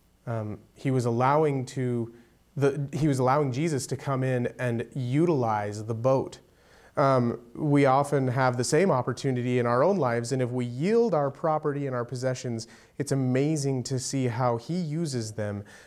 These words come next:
and how he blesses us and others in the process. It would have been easy for Peter to look at Jesus and say, "Look, I just got in from a long night." Again, here's the juxtaposition, because Jesus got, just got in from a long night as well. Well, Peter had his own long night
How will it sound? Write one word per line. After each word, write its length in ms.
and 100
how 200
he 120
blesses 600
us 380
and 260
others 420
in 80
the 80
process. 560
It 60
would 100
have 80
been 240
easy 440
for 220
Peter 420
to 120
look 220
at 100
Jesus 340
and 80
say, 140
"Look, 220
I 80
just 480
got 200
in 200
from 200
a 80
long 440
night." 360
Again, 300
here's 260
the 100
juxtaposition, 800
because 300
Jesus 360
got, 220
just 200
got 200
in 160
from 160
a 40
long 280
night 160
as 100
well. 340
Well, 80
Peter 300
had 180
his 140
own 180
long 300
night 280